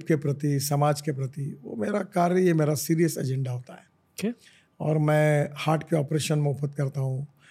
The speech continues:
Speaker 1: वाटर कंजर्वेशन में काम करता हूँ, सांस्कृतिक महोत्सव मनाता हूँ। हमारे यहाँ मराठी में खासदार, एमपी को, सांसद को खासदार बोलते हैं। खासदार सांस्कृतिक महोत्सव सत्रह दिन करता हूँ, हर दिन चालीस, चालीस, पचास लोग आते हैं।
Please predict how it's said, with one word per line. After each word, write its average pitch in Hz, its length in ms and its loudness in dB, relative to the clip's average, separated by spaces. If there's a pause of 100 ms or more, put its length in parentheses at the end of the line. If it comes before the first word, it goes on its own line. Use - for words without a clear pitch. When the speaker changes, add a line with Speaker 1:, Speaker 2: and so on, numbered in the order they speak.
(160)
Speaker 1:
वाटर 156 320 4
कंजर्वेशन 151 580 2
में 147 140 0
काम 143 280 0
करता 135 260 -4
हूँ, 127 340 -4 (560)
सांस्कृतिक 156 640 2
महोत्सव 151 420 2
मनाता 135 300 0
हूँ। 131 120 -2
हमारे 151 240 2
यहाँ 151 120 4
मराठी 143 320 2
में 160 200 2
खासदार, 147 640 0
एमपी 147 260 0
को, 165 240 -2 (420)
सांसद 147 460 -2
को 170 100 -4
खासदार 147 480 2
बोलते 123 280 -4
हैं। - 140 -16 (540)
खासदार 151 400 2
सांस्कृतिक 160 560 0
महोत्सव 156 360 0
सत्रह 165 360 0
दिन 165 200 2
करता 156 260 -2
हूँ, 151 140 2
हर 156 60 2
दिन 160 220 2 (320)
चालीस, 160 340 4
चालीस, 156 260 2
पचास 156 380 4
लोग 143 240 2
आते 135 220 -2
हैं। 131 220 -4